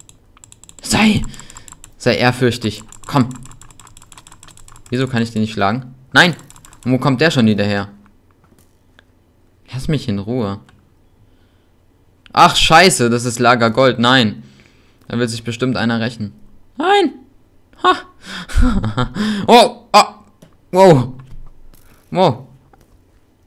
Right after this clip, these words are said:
Ah. Ein bisschen Glück treffe ich jetzt den Wasserstrahl. Und, uff.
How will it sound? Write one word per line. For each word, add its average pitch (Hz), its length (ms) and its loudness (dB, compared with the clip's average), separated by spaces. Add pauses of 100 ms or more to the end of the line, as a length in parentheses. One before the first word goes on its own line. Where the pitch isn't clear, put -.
(960)
Ah. 165 680 2 (2500)
Ein - 360 -14
bisschen 131 540 -2
Glück 151 300 -2
treffe 147 300 -2
ich 123 100 -6
jetzt 135 200 0
den 120 100 0
Wasserstrahl. 131 720 0 (380)
Und, 165 560 6 (320)
uff. - 680 -10